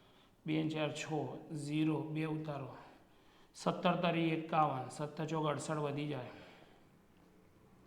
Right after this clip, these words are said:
સત્તર પંચું પંચ્યાસી, સત્તર ચોક એકસો બે, સત્તર સીતું એકસો ઓગણીસ, શેષ ઝીરો આવી ગયો બી, તો સત્તર એ ભાગ ચાલ્યો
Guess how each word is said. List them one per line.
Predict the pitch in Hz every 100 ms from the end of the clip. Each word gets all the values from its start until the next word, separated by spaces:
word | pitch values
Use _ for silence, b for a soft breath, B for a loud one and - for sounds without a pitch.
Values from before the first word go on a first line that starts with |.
| - - - - B B B - -
સત્તર | 156 - 165
પંચું | 170 165 160
પંચ્યાસી, | 151 180 175 -
સત્તર | 147 165 156
ચોક | 151 147
એકસો | 143 - 160 156
બે, | 156
સત્તર | 160 151 - 175
સીતું | - 160 156 170 156
એકસો | - - 160 147
ઓગણીસ, | 131 143 131 - - - -
શેષ | - 156 151 147
ઝીરો | 151 151
આવી | 151 156
ગયો | 143 127
બી, | 120 - - - B B B B -
તો | 147
સત્તર | - 156 156 208 196
એ | 180
ભાગ | 160 156 -
ચાલ્યો | 143 131 123